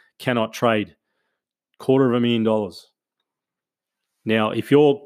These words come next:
you're earning quarter of a million dollars, you're gonna be spending big bucks because your gym will be huge. And all of a sudden, those overheads, unless you own the facility or own the building, your overheads are gonna get you pretty hard. So yes,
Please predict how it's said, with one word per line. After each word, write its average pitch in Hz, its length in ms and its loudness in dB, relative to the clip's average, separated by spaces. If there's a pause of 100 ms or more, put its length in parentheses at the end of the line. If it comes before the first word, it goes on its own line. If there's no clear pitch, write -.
(160)
you're 151 380 2
earning 139 300 2
quarter 127 320 2
of 123 60 -2
a 123 40 -4
million 120 180 -4
dollars, 117 440 -2
you're 120 100 -4
gonna 120 140 -4
be 113 60 -8
spending 110 420 -8
big 117 320 -4
bucks 123 320 -6
because 110 340 -10
your 113 140 -4
gym 120 240 -4
will 120 80 -4
be 127 180 -4
huge. 143 720 0 (1080)
And 101 100 -14
all 110 120 -4
of 110 60 -4
a 110 60 -8
sudden, 110 280 -4
those 107 220 -4
overheads, 113 460 0
unless 110 260 -4
you 110 80 -2
own 120 240 0
the 135 80 2
facility 139 580 0
or 110 200 -4
own 117 160 0
the 113 60 -2
building, 127 420 0 (800)
your 107 140 -2
overheads 113 380 -2
are 110 40 -12
gonna 110 180 -2
get 117 140 -4
you 107 100 -10
pretty 113 240 0
hard. 98 320 -2
So 127 120 0
yes, 117 380 2